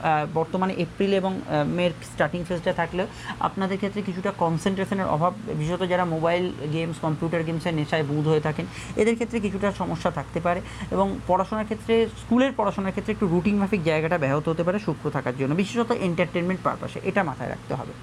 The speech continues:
আসা যাক এবার প্রেমের ক্ষেত্রে। প্রেমের ক্ষেত্রে একটা ভালো সময় আপনারা কিছু সময়ের জন্য পাবেন। এই কিছু সময়টা হচ্ছে পয়লা বৈশাখ থেকে আরম্ভ করে বারোই মে, এই সময়টা আপনারা কিন্তু প্রেমের ক্ষেত্রে কিছুটা ভালো ফল পাবেন এবং একটু stable result আপনারা পাবেন। প্রেমের ক্ষেত্রে একটু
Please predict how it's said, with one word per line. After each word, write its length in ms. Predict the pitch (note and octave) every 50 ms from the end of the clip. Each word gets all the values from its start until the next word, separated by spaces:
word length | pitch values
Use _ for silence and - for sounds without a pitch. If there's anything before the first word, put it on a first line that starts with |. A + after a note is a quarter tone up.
| - - - - - - - - - -
আসা 260 | - G3 G3 - C4
যাক 160 | A#3+ A#3+ C4 B3
এবার 180 | B3 A#3+ A#3+ A#3
প্রেমের 260 | - G3+ F#3+ G3+ G3+
ক্ষেত্রে। 340 | - - G#3 G#3+ - - G#3+ - - - - - - - -
প্রেমের 240 | G3 A3+ A#3+ C4+
ক্ষেত্রে 260 | B3+ C4+ C4+ - C4 C4
একটা 120 | B3+ B3+
ভালো 320 | F#3 C#3+ F3 F3 G3 G#3
সময় 320 | G#3 - A3+ A3 A3+ A#3 A#3+
আপনারা 400 | A#3+ - F#3 - - G3 G3+ G#3
কিছু 320 | G3+ - G#3 - A3+ A3+ G#3+ -
সময়ের 240 | - G#3 G3+ G3+ F#3+ -
জন্য 180 | G3+ G#3 G3+ G3+ -
পাবেন। 260 | F#3 D#3+ E3 F#3+ G#3
এই 80 | F#3+ F3+ -
কিছু 220 | - G3 - A3+ G#3
সময়টা 360 | - A3+ A3 A3 A3 A3+ A3+
হচ্ছে 300 | G3+ G#3 G#3 - - A#3+ A#3 -
পয়লা 340 | F#3 F3 E3+ F3 F#3 G3 G3+
বৈশাখ 320 | G3 G3+ F#3+ - G3+ G3 -
থেকে 160 | - D3 G3+ G3
আরম্ভ 260 | F3 F3 F3 F3 F3+ F3+
করে 140 | G3 G3
বারোই 380 | F3+ D3+ C#3+ C#3+ D3 D#3+ F3 F#3
মে, 200 | F3 E3 E3 F3+ - - - - - - - - - - -
এই 140 | - A#3 B3+
সময়টা 440 | A#3+ - B3 B3 B3+ A#3+ A#3 B3+ C4
আপনারা 380 | C4 - F#3 F#3 G#3 G#3 G#3
কিন্তু 180 | G3 G#3+ G#3 A3
প্রেমের 300 | G#3 F#3+ F3+ F3 F#3 F3+
ক্ষেত্রে 260 | E3 G3 F#3+ - G#3+
কিছুটা 280 | F#3 F3+ E3 F3 F#3 F3
ভালো 300 | D3+ D#3 D3 D#3 E3 D#3+ D#3
ফল 180 | F3+ F3+ F#3 F#3 - - - - - -
পাবেন 320 | - C#3+ - E3 G3 A#3 C4 - - - - -
এবং 220 | F3+ E3+ F#3+ G3 G3
একটু 200 | F3+ - - G#3+
stable 440 | G#3+ - - G3+ F3 D#3+ F3+ F3+ E3+
result 320 | E3 E3 D#3 E3+ E3+ E3
আপনারা 260 | D#3+ - - D3 D3
পাবেন। 280 | D3 D3 B2+ B2 - C3
প্রেমের 240 | - E3+ E3+ F3 D#3+
ক্ষেত্রে 200 | - F3+ - G3
একটু 140 | F#3+ G3